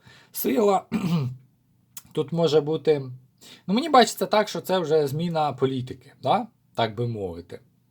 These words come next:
І сила, сила натисне на пропаганду, щоб вона змінилась, да? В потрібний вектор. Ну, то отак от. Ну, це одного бункерного мають винести вперед ногами.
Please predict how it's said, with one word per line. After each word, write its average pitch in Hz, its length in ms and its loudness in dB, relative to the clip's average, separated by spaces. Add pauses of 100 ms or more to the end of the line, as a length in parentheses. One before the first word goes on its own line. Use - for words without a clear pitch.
(240)
І 127 120 6
сила, 165 680 8
сила 196 640 4
натисне 151 800 -2
на 92 140 -8
пропаганду, 120 760 -2
щоб 104 200 -10
вона 127 280 -2
змінилась, 127 680 -8
да? 147 300 -4 (120)
В - 120 -20
потрібний 139 520 -4
вектор. 92 500 -8 (200)
Ну, 123 260 -10
то 113 140 -2
отак 90 420 -4
от. - 120 -20 (800)
Ну, 185 300 -6 (1000)
це 185 340 2
одного 151 760 2
бункерного 180 680 0
мають 165 420 -4
винести 139 420 -4
вперед 110 380 -4
ногами. 90 540 -10